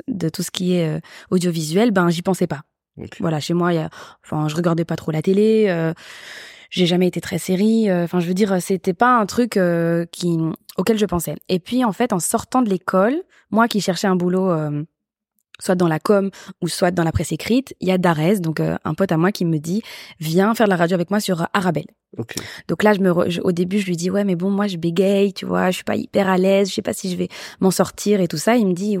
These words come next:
Speaker 1: Fais-moi confiance, ça va être cool. Et puis, c'est un contrat, tu sors de l'école, ça peut être cool. » Et là, euh, du coup, je commence deux mois après. Il m'a, il me propose ça en juillet. En septembre, on fait la rentrée ensemble et ça se passe super bien. On fait trois saisons ensemble. L'émission s'appelle De tout pour faire un monde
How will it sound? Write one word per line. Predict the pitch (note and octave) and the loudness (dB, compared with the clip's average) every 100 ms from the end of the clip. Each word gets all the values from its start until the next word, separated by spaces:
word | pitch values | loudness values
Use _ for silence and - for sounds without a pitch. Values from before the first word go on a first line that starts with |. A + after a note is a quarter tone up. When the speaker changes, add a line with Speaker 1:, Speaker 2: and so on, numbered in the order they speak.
| F3+ | -2
Speaker 1:
Fais-moi | A3 A#3+ | -2 -2
confiance, | F#3+ C4+ | 0 0
ça | C4 | 0
va | F3 | -2
être | D#3 | -2
cool. | - C#4+ D#4 - - - | 0 2 0 -6 -16 -8
Et | |
puis, | F3 A3+ | -4 0
c'est | |
un | G#3+ | 0
contrat, | E3+ D#3+ - A3 C4+ | 0 -4 2 4 4
tu | C4 F#3+ | 2 -2
sors | F#3 F#3+ | 0 0
de | F3+ | -2
l'école, | D#3 - A3 A#3+ | -2 0 0 0
ça | F3 | -2
peut | F#3+ | -4
être | - | -4
cool. » | - - _ _ _ _ - _ | -8 -8 _ _ _ _ -20 _
Et | A3+ A#3+ | 0 2
là, | G#3 A3 B3 | 4 4 4
euh, | F#3+ F3 F3 | 4 2 0
du | F3+ | -2
coup, | B3 | -2
je | - | 0
commence | F#3 D#3+ G3 | 2 2 2
deux | G#3+ | 2
mois | G#3+ | 2
après. | D#3 - E3 G3 | 0 0 0 2
Il | F#3 | 2
m'a, | D#3+ - | -2 -2
il | |
me | F#3 | -4
propose | F3+ F3 E3+ | -2 -4 -4
ça | F3 | -2
en | E3 | -2
juillet. | D3+ D#3 F#3 - | -2 0 0 2
En | B3+ | 2
septembre, | A3 G#3 F#3+ | 2 0 -2
on | |
fait | F#3 E3+ | -2 0
la | |
rentrée | D#3+ D#3 D#3+ | 0 -2 -4
ensemble | C#3+ A3 B3+ - - - - | -2 0 0 -2 -18 -10 -2
et | G#3 | 0
ça | E3 | 0
se | D#3+ | 0
passe | G3 G#3 | 0 0
super | - A#3+ G3 E3 | -2 0 0 0
bien. | D#3 E3 A#3 - - - | 0 0 -2 -8 -16 -4
On | F#3 | -4
fait | - G#3+ A3+ | 0 2 2
trois | - - A#3 | 0 0 0
saisons | - G#3+ G#3 | 2 0 2
ensemble. | F#3+ E3 F3+ F3+ A3 A3+ | 0 0 0 2 2 0
L'émission | - F#3 F#3+ G3 | 0 0 0 -2
s'appelle | F#3+ F3 F3 | -6 -4 -6
De | D3+ | -6
tout | - C4 | -4 -4
pour | A#3 | -2
faire | - F3 | 0 0
un | E3 | 2
monde | E3 G3 D4 | 2 2 2